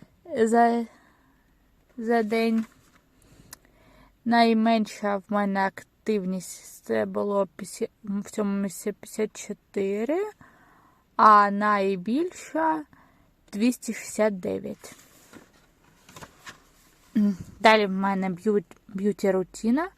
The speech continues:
Педикюр ще в цьому місці я не зробила,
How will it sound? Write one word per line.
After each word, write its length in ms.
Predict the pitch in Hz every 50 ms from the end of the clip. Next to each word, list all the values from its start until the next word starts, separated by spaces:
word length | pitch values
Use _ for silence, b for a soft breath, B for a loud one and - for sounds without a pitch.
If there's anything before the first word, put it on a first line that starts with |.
| b b b b b b b b _
Педикюр 540 | - 240 208 247 233 - - 262 262 233 214
ще 440 | - - - - - - 220 214 202
в 40 |
цьому 460 | 180 - - - 214 202 196 196 196 196
місці 520 | 190 190 190 180 - - - - - 202
я 340 | 196 185 190 196 196 190 190
не 220 | 185 185 190 196
зробила, 800 | 190 208 202 196 190 175 170 - 190 196 202 220 254 294 359